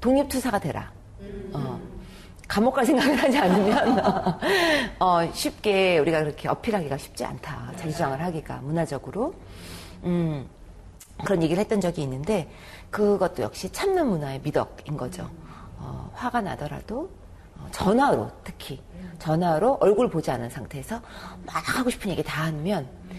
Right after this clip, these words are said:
그것은 진짜 상대방에게 있어서는 가슴에 유리파편을 팍팍팍팍 박히는, 나는 몰라요. 통화만 하고 있기 때문에. 그래서 사실은 나중에 그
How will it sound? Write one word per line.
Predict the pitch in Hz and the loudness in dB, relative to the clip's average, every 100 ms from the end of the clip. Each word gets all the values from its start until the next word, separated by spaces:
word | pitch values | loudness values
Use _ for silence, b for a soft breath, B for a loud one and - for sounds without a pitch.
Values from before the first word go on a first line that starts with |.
| B B | B B
그것은 | 202 226 226 220 | 0 2 4 0
진짜 | - - 170 156 | -2 -6 -2 -2
상대방에게 | 190 285 320 247 190 151 120 | 0 2 2 2 0 0 -4
있어서는 | - 135 147 202 349 B B B B B B | -4 -6 -4 -4 -4 B B B B B B
가슴에 | - 190 185 156 147 139 - - B B B - | 0 2 2 0 0 -6 -10 -18 B B B 0
유리파편을 | 254 311 - 247 240 247 | 4 4 2 2 2 2
팍팍팍팍 | - - - - - - - - | -2 -2 -4 -4 -6 -8 -8 -4
박히는, | 196 - 208 151 127 - B B B | -4 2 2 2 -2 -14 B B B
나는 | - 277 208 | 2 6 6
몰라요. | 196 185 135 - - | 8 8 6 2 -4
통화만 | - 320 269 208 | 0 4 4 4
하고 | 139 | 2
있기 | 135 - | -2 -6
때문에. | 131 - 113 139 185 B B B - | -6 -6 -10 -10 -12 B B B -6
그래서 | 196 190 254 269 B B B | -4 -2 -2 -2 B B B
사실은 | 247 247 233 | -4 0 2
나중에 | 131 175 180 175 160 - - | 2 0 0 -2 -2 -6 -8
그 | - 60 | -10 -8